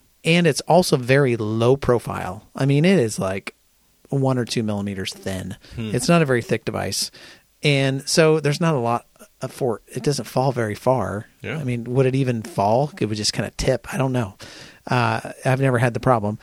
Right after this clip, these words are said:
Speaker 1: But then in the morning, I just grab it off there and go, and my phone's a hundred percent charged. So I like it. So if you're interested in Qi charging and kind of upping your game and getting away from these cables, charging, plug,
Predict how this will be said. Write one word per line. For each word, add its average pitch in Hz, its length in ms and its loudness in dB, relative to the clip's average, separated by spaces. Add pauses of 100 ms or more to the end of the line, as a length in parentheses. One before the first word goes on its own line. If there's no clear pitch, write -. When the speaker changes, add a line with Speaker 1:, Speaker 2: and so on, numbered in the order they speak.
(200)
Speaker 1:
But 156 100 8
then 180 120 8
in 175 60 4
the 170 60 4
morning, 185 300 6
I 135 60 2
just 113 200 -4
grab 123 280 2
it 135 60 2
off 139 160 2
there 147 160 2
and 147 80 -2
go, 156 220 2
and 110 80 -2
my 110 100 -2
phone's 120 300 -2
a - 20 -2
hundred 120 160 -2
percent - 240 -8
charged. - 280 -2
So 113 240 0 (360)
I 160 140 6
like 147 340 2
it. 120 140 -2
So - 160 2
if 120 100 0
you're 170 160 -2
interested 180 480 2
in 131 220 2
Qi 160 260 -2
charging 151 440 2
and 123 120 -4
kind 135 140 -2
of 110 180 -4
upping 135 260 0
your 127 100 0
game 123 320 0
and 120 100 -2
getting 113 260 -2
away 110 160 0
from 107 200 -2
these 98 260 -8
cables, 123 640 2
charging, 113 420 0
plug, 110 260 -2